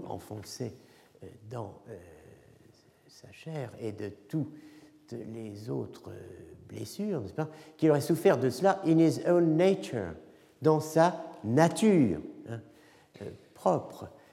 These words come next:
puisque, évidemment, euh, le Dieu, le divin, est impassible, étant incorporel. Apates gartoteion otikai asomaton.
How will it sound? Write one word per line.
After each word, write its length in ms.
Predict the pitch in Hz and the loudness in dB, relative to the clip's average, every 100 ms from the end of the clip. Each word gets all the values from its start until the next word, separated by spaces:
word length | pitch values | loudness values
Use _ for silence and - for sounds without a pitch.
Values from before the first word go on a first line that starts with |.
| _ | _
puisque, 500 | - 180 170 - - | 2 6 6 2 8
évidemment, 1120 | 208 175 120 - - 110 101 135 175 196 170 - - - - - | 10 12 8 2 -4 -4 -2 0 0 0 -2 -4 -14 -20 -20 -20
euh, 20 | 113 - - - - | -18 -18 -20 -18 -16
le 100 | - 98 | -16 -14
Dieu, 300 | 104 175 180 | -4 0 2
le 100 | 117 | 0
divin, 540 | 95 107 135 160 190 - - - | -4 -8 -6 -2 -2 -4 -4 2
est 260 | 165 165 - - | 2 0 -12 -4
impassible, 840 | 143 127 - 135 143 - 254 208 - - - | -2 0 2 2 0 0 2 0 -2 -10 -2
étant 680 | 170 165 - 196 220 240 - - - - - _ - | 4 4 6 6 6 4 -4 -14 -18 -20 -20 _ -2
incorporel. 800 | 131 - 110 - 170 156 104 85 85 - - _ _ _ _ _ _ _ - | -2 0 -2 2 2 2 0 -4 -12 -20 -20 _ _ _ _ _ _ _ -2
Apates 720 | 160 - 139 - 139 104 92 | 2 4 4 4 4 4 0
gartoteion 1000 | 117 95 - 95 - 104 98 110 123 120 - - | -4 -4 -6 -8 -4 -4 -2 -2 -4 -8 -10 -10
otikai 640 | 113 - 113 - 110 110 - | -10 -10 -14 -10 -8 -8 -10
asomaton. 800 | - - - 156 110 90 - 90 | -12 0 6 8 6 0 -6 -8